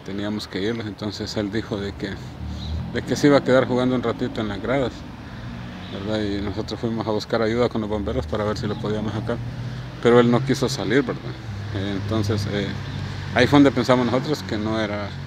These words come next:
no era un niño normal, o sea, era un espíritu, prácticamente.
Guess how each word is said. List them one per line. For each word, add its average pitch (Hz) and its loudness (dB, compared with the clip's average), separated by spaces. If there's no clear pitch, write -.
no 120 4
era 110 4
un 107 0
niño 110 -2
normal, 104 -2
o 110 -2
sea, 104 -4
era 104 -2
un 101 -4
espíritu, 110 -10
prácticamente. 104 -10